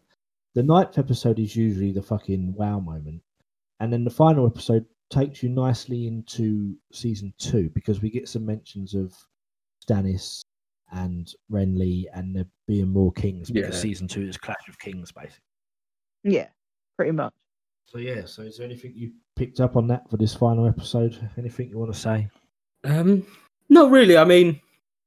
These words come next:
Speaker 2: yeah, as you say, it's very obvious that they do that in the, uh, ninth episode or the eleventh episode, depending on how many episodes there are in the series and stuff. And I can't help but think that it's just eking out the anticipation for the following series because they had so long to go between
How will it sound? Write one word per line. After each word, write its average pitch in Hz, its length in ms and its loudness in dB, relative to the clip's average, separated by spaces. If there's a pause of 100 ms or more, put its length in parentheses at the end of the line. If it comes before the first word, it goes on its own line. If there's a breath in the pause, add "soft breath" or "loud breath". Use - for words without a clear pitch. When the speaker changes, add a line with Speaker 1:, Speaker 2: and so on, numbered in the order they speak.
(440)
Speaker 2:
yeah, 151 220 10
as 117 140 6
you 135 160 6
say, 107 220 4
it's 135 120 2
very 151 340 4
obvious 117 320 4
that 110 100 -4
they 110 140 2
do 107 180 -2
that 95 260 -2
in 92 300 -10
the, 101 220 -8 (160)
uh, 101 160 0
ninth 95 340 -4
episode 101 320 -6
or 95 60 -2
the 80 140 -4
eleventh 85 320 -4
episode, - 360 -6
depending 90 420 -8
on 98 300 -12 (140)
how 101 100 0
many 98 160 -6
episodes 92 380 -8
there 101 100 -6
are 95 60 -6
in - 60 -12
the - 60 -10
series 104 400 -4
and - 80 -8
stuff. - 280 -6
And 95 160 -4 (1000 loud breath)
I 113 60 0
can't 156 420 2
help 120 260 4
but 110 100 0
think - 580 -2
that 95 160 0
it's 98 380 -2
just - 480 -4
eking 104 440 0
out 98 180 0
the 101 80 2
anticipation 104 800 -2
for - 140 -6
the 101 80 2
following 95 400 0
series 113 400 4
because 175 300 6
they 120 120 6
had 117 220 2
so - 280 6
long 107 300 2
to - 100 -8
go 98 240 0
between - 360 -10